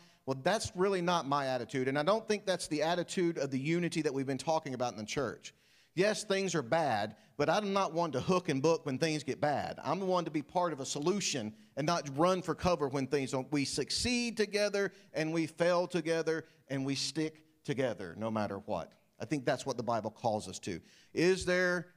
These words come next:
sin to be repented of? Yes, and we will repent of that sin and do our best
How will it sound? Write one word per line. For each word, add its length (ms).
sin 420
to 60
be 140
repented 500
of? 320
Yes, 420
and 160
we 140
will 180
repent 520
of 100
that 160
sin 360
and 160
do 220
our 140
best 480